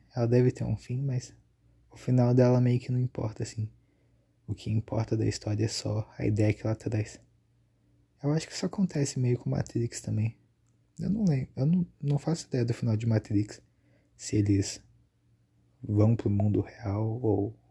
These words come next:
ou não, o que acontece. Eles quebram a Matrix. Mas o que importa do, do Matrix é a, a, a ideia, né? Algumas coisas.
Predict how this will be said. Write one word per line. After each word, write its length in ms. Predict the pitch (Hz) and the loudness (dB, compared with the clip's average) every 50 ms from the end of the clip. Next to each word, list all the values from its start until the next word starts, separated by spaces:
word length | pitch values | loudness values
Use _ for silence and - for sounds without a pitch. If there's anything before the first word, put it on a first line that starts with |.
| _ - | _ -12
ou 160 | - - - | -8 -6 -4
não, 280 | 101 101 98 98 104 113 | -2 -2 -2 -2 -2 -4
o 40 | 113 | -6
que 140 | - - 104 | -6 -10 -12
acontece. 640 | - - 110 107 - - - - 120 - - _ - | -8 -8 -8 -8 -8 -8 -8 -8 -8 -10 -18 _ -2
Eles 260 | - 101 98 107 - | -2 -2 -2 -2 -6
quebram 320 | - - 104 101 104 101 101 | -6 -4 -2 0 0 0 0
a 20 | |
Matrix. 560 | 104 104 101 - - 104 107 110 - - - _ _ _ - _ _ - - - - - _ _ _ _ _ _ _ _ _ _ - | 2 0 0 0 -2 -4 -4 -4 -8 -12 -18 _ _ _ -20 _ _ -20 -20 -20 -20 -20 _ _ _ _ _ _ _ _ _ _ -6
Mas 560 | 113 107 107 107 104 104 104 107 - - - _ _ _ _ _ _ _ _ _ - | -4 -2 0 0 0 0 -2 -2 -4 -8 -16 _ _ _ _ _ _ _ _ _ -12
o 40 | - | -10
que 160 | - - 120 | -6 -2 0
importa 480 | 110 107 - 107 110 107 - - 110 | 0 2 4 4 4 4 2 0 0
do, 320 | 104 104 101 101 98 98 - - | 2 2 2 2 0 -2 -4 -6
do 160 | - 113 107 107 | -4 0 2 4
Matrix 760 | 104 101 95 - - 113 113 139 151 - - - - - _ _ _ _ _ - | 4 4 2 0 0 2 4 4 4 2 -2 -14 -14 -18 _ _ _ _ _ -8
é 160 | - 110 110 | -4 -2 -2
a, 260 | 113 120 127 135 135 | 0 0 -2 -2 0
a, 500 | 143 160 170 - - _ _ - 160 - | 0 0 0 -2 -6 _ _ -10 -4 -2
a 60 | 143 160 | 0 2
ideia, 380 | 170 165 151 143 139 135 131 | 2 2 2 2 0 0 0
né? 160 | 123 127 131 - _ _ _ _ _ _ _ _ _ _ _ _ _ _ _ _ _ | -2 -2 -4 -8 _ _ _ _ _ _ _ _ _ _ _ _ _ _ _ _ _
Algumas 360 | - 120 117 127 139 147 - | -6 -2 -2 -2 -2 -2 -6
coisas. 560 | - - 143 135 131 131 123 123 120 - - | -6 -2 -2 0 0 2 0 0 -2 -4 -8